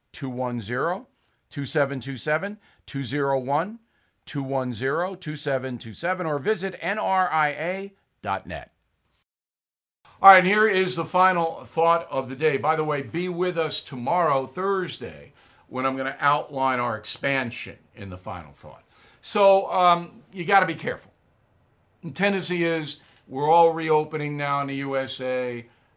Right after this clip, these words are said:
In many places, the, uh, virus is going down.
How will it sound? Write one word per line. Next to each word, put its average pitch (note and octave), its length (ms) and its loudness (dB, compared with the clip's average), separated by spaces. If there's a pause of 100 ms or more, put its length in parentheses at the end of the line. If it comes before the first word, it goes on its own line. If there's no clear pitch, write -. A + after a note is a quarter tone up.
(120)
In A#2 140 -4
many C#3+ 220 -2
places, C#3 640 -8
the, B2 320 -10
uh, G#2+ 680 -8
virus B2+ 480 -2
is A#2 60 -14
going A#2 280 -6
down. A#2 440 -6